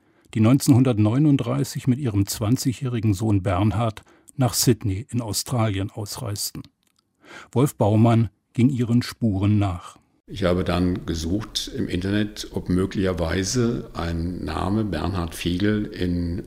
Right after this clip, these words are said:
Speaker 2: Sydney zu finden ist und bin tatsächlich auch fündig geworden. Er war Inhaber einer Firma für keramische Produkte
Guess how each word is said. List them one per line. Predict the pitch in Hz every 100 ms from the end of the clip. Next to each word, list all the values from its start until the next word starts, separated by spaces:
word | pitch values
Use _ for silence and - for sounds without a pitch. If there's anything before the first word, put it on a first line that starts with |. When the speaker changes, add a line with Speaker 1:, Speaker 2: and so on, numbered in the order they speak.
| -
Speaker 2:
Sydney | 98 92 92 90 90
zu | 82 -
finden | 85 92 101
ist | 120 123 -
und | - 95 -
bin | 92
tatsächlich | 92 92 92 101 - 95 -
auch | 92
fündig | - 87 80 85 - -
geworden. | 78 76 78 90 110 151 185 214 95
Er | 90
war | 87 90
Inhaber | 107 101 98 98 98 98
einer | 90 92 90 87 87 -
Firma | - 90 92 90 85
für | - 90 82
keramische | - 80 80 82 82 - 82
Produkte | - - - 143 - - 190